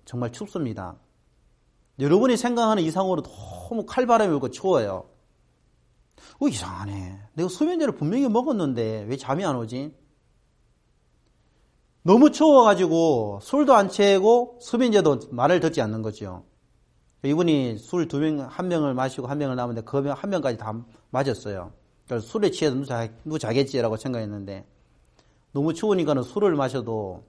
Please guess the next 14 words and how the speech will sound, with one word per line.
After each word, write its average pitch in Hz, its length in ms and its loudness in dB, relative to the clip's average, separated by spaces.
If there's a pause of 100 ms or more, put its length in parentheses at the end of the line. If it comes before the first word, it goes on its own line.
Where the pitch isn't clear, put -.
잠이 165 280 -4
깨지는 160 280 -4
않는 101 200 -8
겁니다." 98 420 -12 (1400)
아니, 117 200 -8 (540)
잠이 214 300 2
들지는 233 300 2
않는 143 220 0
거죠. 131 520 -2 (1300)
그래, 160 600 4 (600)
날은 180 340 4
어두워지고 135 880 2 (680)
눈은 180 260 2
말똥말똥하고 135 1040 -2